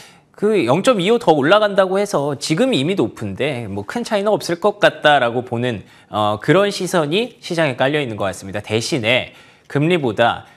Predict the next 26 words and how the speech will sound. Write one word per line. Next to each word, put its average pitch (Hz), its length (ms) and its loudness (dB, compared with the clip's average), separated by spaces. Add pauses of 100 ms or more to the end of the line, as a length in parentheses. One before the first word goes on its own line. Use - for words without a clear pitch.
(100)
과연 202 440 2
그 190 260 2
고금리를 147 920 -2 (220)
지금 156 380 0
경기가 113 560 -2
얼마나 220 440 2
잘 190 300 -2
버티고 208 400 0
있는가, 127 560 -2 (100)
이 101 220 -6
소비 190 260 -6
심리 156 400 -4
지수가 123 500 -2
이렇게 156 160 -6
올라오는 156 600 0
것, 98 160 -4 (220)
이 180 80 0
자체가 240 420 0
그러니까 170 360 0
호재가 254 360 -2
될 160 140 -4
수 - 160 -8
있는 110 220 -6
거죠. 92 300 -8
그래서 156 300 -2
자꾸 165 380 -2